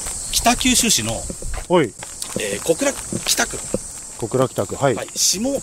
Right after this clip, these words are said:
Speaker 1: 東津。
Speaker 2: 下伊東津
Speaker 1: はい。
Speaker 2: 団地。
Speaker 1: そう、えー、そうですね。下伊東津団地。
Speaker 2: はい。
Speaker 1: で、いいと思います。実は僕、あの、ここ来るのも初めてだし、
Speaker 2: はい。
Speaker 1: あんまり資料が残ってないんで、
Speaker 2: へ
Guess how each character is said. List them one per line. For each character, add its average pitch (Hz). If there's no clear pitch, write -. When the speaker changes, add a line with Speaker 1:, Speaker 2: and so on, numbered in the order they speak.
Speaker 1:
東 196
津。 -
Speaker 2:
下 208
伊 202
東 190
津 185
Speaker 1:
は 165
い。 -
Speaker 2:
団 120
地。 165
Speaker 1:
そ -
う、 -
え 151
ー、 147
そ 254
う -
で 139
す -
ね。 117
下 -
伊 170
東 156
津 -
団 123
地。 -
Speaker 2:
は 139
い。 139
Speaker 1:
で、 175
い 202
い -
と -
思 131
い 87
ま -
す。 -
実 147
は 185
僕、 151
あ 185
の、 180
こ 175
こ 208
来 269
る 247
の 202
も 139
初 117
め 135
て 104
だ 85
し、 -
Speaker 2:
は 151
い。 98
Speaker 1:
あ -
ん 254
ま 262
り 254
資 240
料 254
が 131
残 113
っ -
て -
な 123
い 110
ん 92
で、 -
Speaker 2:
へ -